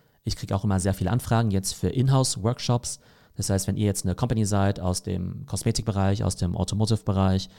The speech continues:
aus dem Medienbereich und ihr sagt, wir wollen für viele Mitarbeiter eben eine Masterclass haben, die für uns customized ist, dann sagt mir da gerne Bescheid.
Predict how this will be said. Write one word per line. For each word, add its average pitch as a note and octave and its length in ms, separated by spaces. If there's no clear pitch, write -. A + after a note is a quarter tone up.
aus F#2 220
dem F2+ 180
Medienbereich G#2 680
und G#2 80
ihr F#2 100
sagt, F#2 280
wir F#2+ 140
wollen G2 180
für G2 360
viele A#2 240
Mitarbeiter A#2 680
eben F#2+ 320
eine F2+ 320
Masterclass G#2+ 580
haben, G#2 320
die G2 180
für - 120
uns F2+ 180
customized F#2 480
ist, D3+ 260
dann G#2 160
sagt G2+ 160
mir F#2 80
da F#2 80
gerne E2+ 180
Bescheid. B2 440